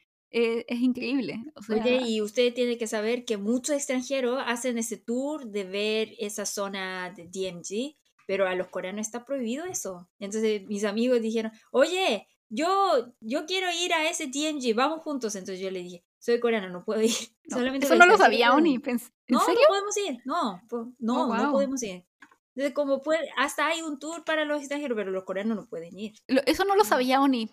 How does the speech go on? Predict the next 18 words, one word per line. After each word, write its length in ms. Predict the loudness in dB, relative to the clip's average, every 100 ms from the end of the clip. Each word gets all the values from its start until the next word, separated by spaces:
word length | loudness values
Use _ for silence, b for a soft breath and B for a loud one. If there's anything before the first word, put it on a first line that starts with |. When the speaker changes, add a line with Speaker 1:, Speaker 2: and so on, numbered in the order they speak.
| _
Speaker 1:
pero 240 | 0 0
sé 180 | 0 0
que 200 | 2 2
sí 180 | 4 6
hay 160 | 6
militares 380 | 4 2 2 4
norcoreanos 680 | 4 4 -2 -2 2 2 2
y 60 | 0
surcoreanos 540 | -4 -4 -2 0 0
ahí, 220 | 0 0 -2
y 80 |
por 140 | 0 0
lo 80 | 4
que 80 |
escucha-, 420 | 2 2 -4 -2 -2
lo 100 | -2
he 20 |
escuchado, 800 | -2 -6 -2 2 2 2 -2 -10